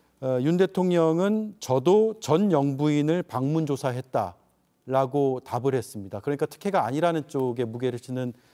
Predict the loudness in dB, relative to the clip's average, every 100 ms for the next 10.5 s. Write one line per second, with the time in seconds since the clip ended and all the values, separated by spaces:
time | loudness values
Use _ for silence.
0 | _ -4 -2 0 0 -2 -4 -4 -4 -12
1 | _ -20 -20 -20 -20 -20 -2 2 4 4
2 | 2 2 2 2 -2 -4 -4 -2 -2 -2
3 | -2 -2 -2 -2 -2 -4 -2 -4 -4 -14
4 | -20 -20 _ -6 -2 0 2 0 -2 0
5 | 2 2 2 2 4 2 0 -4 -2 0
6 | 2 0 -2 -2 -4 _ _ _ -2 -2
7 | 0 -2 -2 -6 -14 _ _ -4 -2 0
8 | -2 -2 -4 -4 -4 -4 -6 _ _ _
9 | _ -10 -8 -6 -6 -4 -2 -2 -2 -4
10 | -4 -6 -10 -10 -12